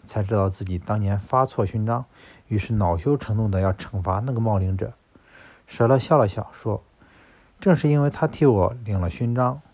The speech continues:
才让我可以不受干扰地从事科学研究。国王殿下应该代表我感谢他才是呀。”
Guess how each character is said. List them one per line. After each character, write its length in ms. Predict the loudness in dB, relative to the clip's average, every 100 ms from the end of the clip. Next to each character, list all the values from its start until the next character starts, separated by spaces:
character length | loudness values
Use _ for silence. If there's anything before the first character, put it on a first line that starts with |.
| _ -20 -20 -20
才 240 | -8 -4
让 260 | 0 2 0
我 200 | -2 -6
可 160 | -6
以 80 | -4
不 180 | -4 -6
受 220 | -2 -2
干 220 | 0 0
扰 180 | 0 0
地 140 | -2 -6
从 240 | -6 -6
事 120 | -6
科 200 | -8 -6
学 160 | -2 -2
研 200 | 0 -2
究。 220 | -2 -4 -8 -20 -20 -20 -20 -20 -8
国 160 | 2 4
王 120 | 4
殿 180 | 2 2
下 160 | 2 2
应 160 | 2
该 160 | 0 0 -4 _
代 140 | 2
表 180 | 4 4
我 120 | 2
感 240 | 2 -4 -4
谢 160 | -4
他 160 | -2 -4
才 180 | -4 -6
是 200 | -4 -6
呀。” 160 | -6